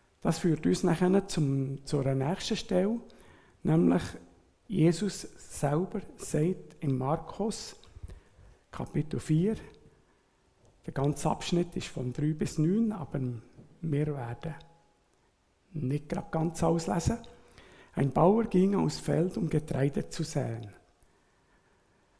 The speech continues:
Saatgut auszustreuen, das ist auf den ersten Blick ein Verlustgeschäft.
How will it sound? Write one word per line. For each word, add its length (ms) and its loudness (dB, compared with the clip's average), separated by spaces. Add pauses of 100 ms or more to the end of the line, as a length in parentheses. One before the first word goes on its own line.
(440)
Saatgut 640 4
auszustreuen, 800 0 (960)
das 200 -4
ist 160 -2
auf 80 -4
den 80 2
ersten 320 0
Blick 340 0
ein 60 0
Verlustgeschäft. 1000 -6